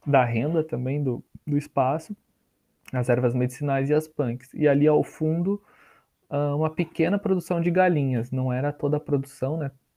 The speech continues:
de galinhas pra ovos, mas como ao lado tinha a casa de uns colegas, eles usavam esses, esses ovos, então garantia também essa,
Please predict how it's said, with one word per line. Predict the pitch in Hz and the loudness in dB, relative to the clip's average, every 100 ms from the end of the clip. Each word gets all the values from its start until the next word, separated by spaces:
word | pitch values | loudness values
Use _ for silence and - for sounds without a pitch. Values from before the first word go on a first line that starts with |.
| _ 143 | _ -6
de | 127 | -4
galinhas | 123 123 127 | -2 -4 -6
pra | - 131 123 | -6 -4 -2
ovos, | 120 127 160 180 - | 2 0 0 -4 -6
mas | 147 143 - | -4 -4 -4
como | 143 147 151 - | -2 -2 -2 -6
ao | - 151 | -4 0
lado | 143 139 143 | 0 0 -2
tinha | - 143 | -6 -8
a | |
casa | 131 127 127 135 | -4 -2 -2 -2
de | 135 | -2
uns | 131 | -4
colegas, | - 135 127 127 156 175 - _ _ _ _ - | -4 -2 2 0 0 -4 -10 _ _ _ _ -2
eles | 139 143 - - - - _ _ | 0 0 -6 -16 -18 -18 _ _
usavam | 151 147 139 143 147 151 151 | -2 4 6 6 4 0 -2
esses, | - 151 - | -2 -4 -4
esses | 147 - 147 135 | -8 -4 -2 0
ovos, | 131 131 151 147 | 0 0 0 0
então | 131 127 127 | -2 -4 -2
garantia | 135 139 143 - 143 | 0 0 -2 -2 -4
também | 143 135 135 | -4 -6 -6
essa, | 135 - 143 | -6 -4 -4